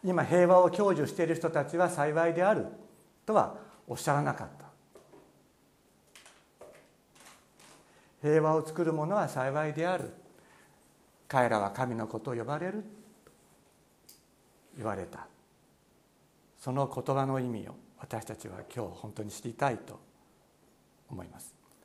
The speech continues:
もちろん私たちは平和の中に生きていたいし、家庭の中にも社会の中にも国家の中にも、また国際社会においても平和があることを私たちは願うし、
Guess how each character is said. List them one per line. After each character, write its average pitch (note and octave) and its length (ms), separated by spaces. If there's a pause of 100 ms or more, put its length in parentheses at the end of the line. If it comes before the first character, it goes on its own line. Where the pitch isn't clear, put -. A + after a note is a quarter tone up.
(100)
も B2+ 80
ち D3 120
ろ F3+ 80
ん - 20
私 C#3 240
た C#3+ 120
ち B2 120
は G2 120 (380)
平 A#2 140
和 A#2 100
の G#2+ 60
中 A2 200
に G2 120
生 - 40
き - 60
て G#2+ 100
い F#2 80
た G#2+ 140
い G2 80
し、 - 180 (460)
家 A#2 180
庭 G#2+ 120
の G#2 80
中 G#2+ 240
に F#2+ 100
も F2+ 100
社 A#2+ 160
会 A2+ 180
の G#2 100
中 B2 240
に G#2+ 80
も E2+ 160 (140)
国 - 180
家 A#2 100
の G2 80
中 C#3 240
に A#2 80
も、 F2+ 160 (500)
ま A#2 140
た C#3+ 160
国 A#2 220
際 A2 260
社 A2+ 160
会 G2+ 200
に G2 100
お C3+ 80
い C3+ 60
て - 120
も F2 160 (1400)
平 A#2 180
和 G2+ 140
が G2 320
あ A#2+ 100
る G2+ 80
こ F2+ 180
と - 100
を F2+ 200 (460)
私 A2+ 280
た G2 100
ち - 100
は F2+ 80
願 G2 300
う F#2 40
し、 - 200